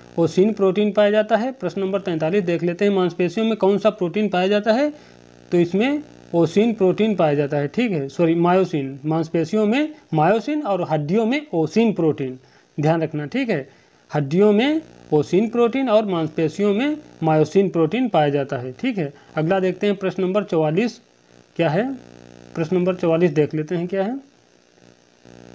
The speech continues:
प्रश्न नंबर चौवालीस है, विश्व धूम्रपान निषेध दिवस कब मनाया जाता है? तो ये प्रत्येक वर्ष इकतीस मई को मनाया जाता है। अगला देखते हैं प्रश्न नंबर पैंतालीस, विश्व कैंसर दिवस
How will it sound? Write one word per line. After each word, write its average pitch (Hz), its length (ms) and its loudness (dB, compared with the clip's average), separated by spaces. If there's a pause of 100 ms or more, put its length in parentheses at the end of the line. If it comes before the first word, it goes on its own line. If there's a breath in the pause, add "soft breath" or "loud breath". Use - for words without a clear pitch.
(300)
प्रश्न 156 240 -2
नंबर 170 160 0
चौवालीस 165 460 2
है, 202 80 4
विश्व 214 360 2
धूम्रपान 196 540 2
निषेध 202 380 2
दिवस 196 440 4
कब 196 120 2
मनाया 185 260 0
जाता 180 300 -2
है? 262 240 -2 (320 loud breath)
तो 175 100 4
ये 185 240 4
प्रत्येक 170 440 -4
वर्ष 214 260 0
इकतीस 175 500 -4
मई 175 160 2
को 220 120 0
मनाया 165 280 0
जाता 208 280 2
है। 269 400 -6 (120)
अगला 156 240 0
देखते 190 280 -2
हैं 190 100 0
प्रश्न 180 240 -6
नंबर 185 180 0
पैंतालीस, 175 540 0
विश्व 226 320 -2
कैंसर 180 440 2
दिवस 208 280 2